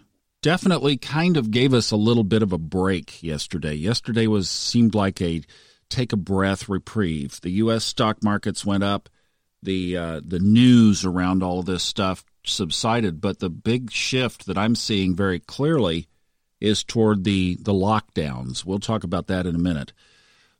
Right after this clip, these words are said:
But the moon is in Capricorn. It will move into Aquarius tonight at nine fifteen Eastern Time, P M.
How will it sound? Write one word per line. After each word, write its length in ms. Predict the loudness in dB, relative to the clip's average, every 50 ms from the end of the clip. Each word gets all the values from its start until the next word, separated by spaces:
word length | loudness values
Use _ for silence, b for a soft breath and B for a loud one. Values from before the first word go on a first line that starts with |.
| b -2
But 300 | 0 2 2 0 0 0
the 80 | 4
moon 300 | 4 6 6 6 4 4
is 160 | 2 2 2
in 160 | 2 2 2 2
Capricorn. 960 | 0 -2 0 0 0 0 -2 -4 -4 -2 -2 -2 0 0 0 0 0 -2 -2 -4 _ _ _ _ _ _ _ _ _ _ _ -2
It 180 | -2 0 2
will 100 | 2 6
move 320 | 6 8 8 6 6 4 4
into 320 | 2 2 2 2 2 0
Aquarius 840 | 0 0 -4 -6 -2 0 2 4 4 4 2 2 2 2 0 -2 -4
tonight 880 | -6 -2 2 4 4 6 6 4 4 4 2 2 0 -2 -6 -10 -14 -14 _ _ -10
at 160 | -10 -6 -4
nine 500 | 0 0 2 2 2 4 4 4 4 2
fifteen 760 | 2 0 0 0 0 -4 -8 -2 0 4 4 4 4 2 2 0
Eastern 480 | -2 0 0 0 -2 -2 0 0 0
Time, 440 | 0 0 0 0 0 -2 -4 -8 -10 -14
P 260 | -6 -2 0 0 0
M. 300 | 0 -2 -4 -8 -12 -16